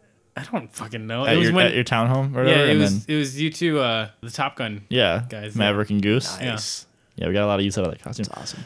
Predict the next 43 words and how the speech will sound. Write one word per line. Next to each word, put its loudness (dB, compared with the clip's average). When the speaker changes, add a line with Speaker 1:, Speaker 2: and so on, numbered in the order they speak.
Speaker 2:
I 2
know. 4
Like, 4
we 0
came 2
over 4
and 2
we 2
burnt 0
a -14
pizza, 0
and 2
then 2
your -2
fireman 0
went 2
off, 0
and 0
we're 4
like, 2
"Oh, 2
it's -4
fine." 2
And 4
you're 2
like, -2
"No, 4
it's -2
connected -4
to 2
a 4
security 0
system. -2
You 6
guys 4
don't 4
understand." 0
And -20
then 4
we 8
had 6
to, 8
like, 2